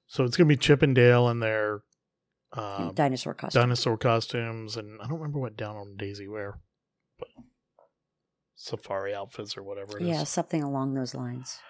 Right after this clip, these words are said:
Speaker 1: Yeah.
Speaker 2: Yeah.
Speaker 1: So then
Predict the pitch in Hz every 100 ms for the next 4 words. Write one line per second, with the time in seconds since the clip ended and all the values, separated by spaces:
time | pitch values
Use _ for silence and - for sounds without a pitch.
0 | - - _ 151 113 117 _ _ _ _
1 | _ _ _ _ _ - - 156 - _
2 | _ _ - - - - _ - 139 127
3 | 139 139 139